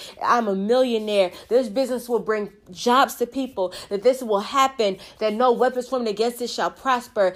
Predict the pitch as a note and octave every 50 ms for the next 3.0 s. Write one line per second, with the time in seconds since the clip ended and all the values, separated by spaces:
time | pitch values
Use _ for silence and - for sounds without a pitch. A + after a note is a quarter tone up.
0 | - - - - G#3 G3 G3 G3 A#3 A#3+ B3 B3 B3 B3 - C4+ B3+ - C4 A#3+
1 | - A#3 F#3+ E3+ G3+ A#3 B3 A#3+ B3 - A#3+ A3+ G#3+ - G#3 G3+ G3+ G3+ A3 B3
2 | D4 D#4+ C#4 B3+ A#3 G#3 G3+ G3+ - G#3 F#3+ - - - F3 E3 - - - -